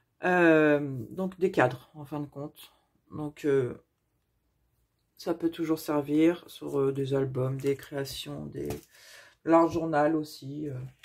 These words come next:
Euh, je me suis repris un petit carnet. C'est pas comme si j'en avais pas,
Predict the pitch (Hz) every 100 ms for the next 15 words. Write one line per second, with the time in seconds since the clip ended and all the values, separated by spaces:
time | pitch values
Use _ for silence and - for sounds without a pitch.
0 | - _ _ _ _ _ 185 190 190 190
1 | 214 226 220 - 214 202 190 - 190 180
2 | 175 226 - - _ - 151 156 165 160
3 | - 180 175 156 143 127 123 196 214 -